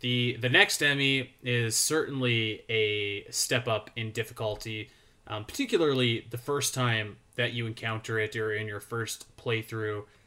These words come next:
Uh, this is the, the white Emmy. I think his designation is S M for Spider Magnet. Um, this thing can walk up walls, but it cannot go through small spaces. So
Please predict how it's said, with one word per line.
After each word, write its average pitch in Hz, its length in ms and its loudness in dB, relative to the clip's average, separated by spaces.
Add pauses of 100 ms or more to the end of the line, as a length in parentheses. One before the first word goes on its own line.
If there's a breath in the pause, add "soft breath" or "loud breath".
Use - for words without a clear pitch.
(240 soft breath)
Uh, 101 280 -6
this 160 240 0
is 160 420 4
the, 120 520 0
the 127 140 -2
white 135 360 4
Emmy. 143 380 4
I 117 60 4
think 147 160 -2
his 143 240 0
designation 127 680 0
is 104 220 -4
S 127 200 2
M 123 180 2
for 120 120 -6
Spider 127 340 0
Magnet. 123 400 2 (380 loud breath)
Um, 107 300 -4
this 143 160 0
thing 165 140 4
can 135 180 -2
walk 127 260 4
up 139 160 -2
walls, 123 340 2
but 131 140 -2
it 123 100 -2
cannot 151 480 0
go 175 160 4
through 160 160 -4
small 139 340 0
spaces. 143 540 0
So 110 340 -2